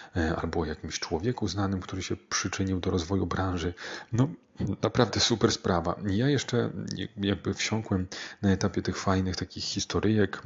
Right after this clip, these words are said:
E, tam zawsze był rozwinięty dział, e, Action Redaction, jakby tam, gdzie listy ludzie piszą i, i odpowiadają.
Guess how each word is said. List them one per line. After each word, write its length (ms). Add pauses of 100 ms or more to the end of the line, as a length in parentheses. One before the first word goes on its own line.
(140)
E, 160
tam 160
zawsze 240
był 160
rozwinięty 500
dział, 300 (480)
e, 180
Action 300
Redaction, 520
jakby 220
tam, 320
gdzie 220
listy 320
ludzie 220
piszą 360
i, 220
i 60
odpowiadają. 600